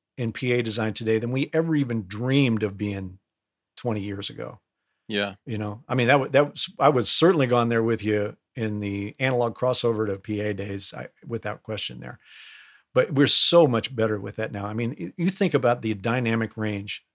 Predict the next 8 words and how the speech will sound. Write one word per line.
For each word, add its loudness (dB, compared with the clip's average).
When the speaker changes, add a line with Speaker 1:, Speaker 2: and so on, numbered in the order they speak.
Speaker 1:
clean, 0
I -6
mean, -4
really -2
clean, -2
incredible -4
dynamic -6
range -8